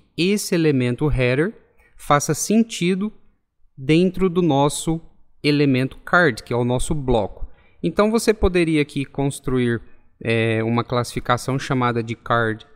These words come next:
header, com o prefixo, igual eu expliquei anteriormente, mas utilizando bem, nós separamos o bloco do elemento com dois traços aqui embaixo.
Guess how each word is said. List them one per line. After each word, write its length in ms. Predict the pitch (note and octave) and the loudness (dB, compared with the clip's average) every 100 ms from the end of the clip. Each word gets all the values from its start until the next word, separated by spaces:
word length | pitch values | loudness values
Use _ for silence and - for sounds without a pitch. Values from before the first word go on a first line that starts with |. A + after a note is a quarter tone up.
| - | -12
header, 440 | A#2 A#2 B2+ A3+ - _ | -2 0 0 -4 -6 _
com 180 | - B2+ | -2 -2
o 40 | A#2+ | 0
prefixo, 760 | - A#2 - B2+ D3 - F3 | 0 0 0 -4 -4 -4 -4
igual 480 | C#3 A#2+ A#2 A2+ A2+ - | -4 0 0 0 -2 -4
eu 120 | A#2+ | -4
expliquei 500 | - - A#2+ A#2+ A#2 | -4 -4 -4 -2 -2
anteriormente, 720 | A2+ C3+ D#3+ E3+ D3+ E3+ - - - - | -2 0 2 4 4 2 -4 -20 -20 -8
mas 280 | E3 F3+ F3+ | 0 0 0
utilizando 840 | F#3 - G#3+ G3+ E3 D#3+ D#3 C#3+ - - | -2 -2 0 0 2 2 2 0 -6 -12
bem, 540 | C3 A#2+ D3 C3 G2+ - _ - - | -8 -2 0 0 -2 -8 _ -14 -6
nós 300 | B2+ C3+ - | -2 0 -2
separamos 960 | - G3 A3+ - E3 C3+ C3+ C3 A#2+ | -2 0 0 2 2 2 2 0 0
o 60 | B2+ | -4
bloco 640 | A#2+ A2+ A#2 C#3+ E3+ F3 | -4 -2 2 2 0 -4
do 180 | C#3 C3+ | -2 0
elemento 600 | C3 B2 A2 A2+ D3+ - - - - | 2 2 2 2 0 -6 -18 -18 -6
com 200 | D3 D3+ | 2 2
dois 440 | C3+ C#3+ E3 E3+ | 4 2 2 0
traços 720 | - - C#3 C#3+ C#3+ C#3+ C3 - - | -6 -4 0 0 0 -4 -6 -8 -8
aqui 240 | C#3 - | -6 0
embaixo. 520 | D3 D3 G2 - - | 0 0 -2 -6 -14